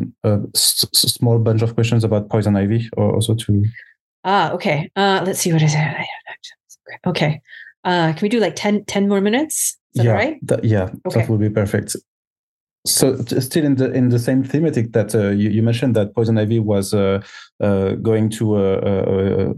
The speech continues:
Speaker 1: short story to a miniseries to an ongoing. So how did this also affect, uh, your writing on, on, on this ca-, on this series?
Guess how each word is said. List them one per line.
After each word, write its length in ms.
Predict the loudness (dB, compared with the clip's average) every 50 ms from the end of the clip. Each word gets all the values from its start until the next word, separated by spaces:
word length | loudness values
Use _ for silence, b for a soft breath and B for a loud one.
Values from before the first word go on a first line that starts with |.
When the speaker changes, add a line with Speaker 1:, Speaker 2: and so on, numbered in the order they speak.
| -6
Speaker 1:
short 260 | -4 0 0 0 0
story 340 | 0 -2 -2 0 0 0 0 -2 -4 -4
to 180 | -2 -2 0
a 260 | 0 0 0 0 0
miniseries 560 | 2 2 2 2 0 0 0 0 0 0 -2 -2
to 100 | -2 0
an 100 | 2 2
ongoing. 320 | 2 2 2 2 0 0
So 220 | 0 -2 -2 -2 -4 B B B B _
how 100 | -4 -2
did 300 | 0 0 -2 -2 -4 -8 -12 _ _
this 240 | 0 0 0 0 0
also 300 | -2 -2 -2 0 -2 0
affect, 500 | 0 0 -2 0 0 -2 -2 -2 -6 -8 -4 -2
uh, 420 | 0 2 2 2 2 2 2 0
your 220 | 0 0 0 0
writing 400 | 2 0 0 0 0 0 0 0
on, 180 | 0 0 0 0 0 0
on, 220 | 0 0 0 0 0
on 80 | 2 2
this 140 | 2 0 -2
ca-, 280 | 0 0 0 0 0 0
on 100 | 0 2
this 180 | 2 2 0 0
series? 280 | 0 0 0 0 -2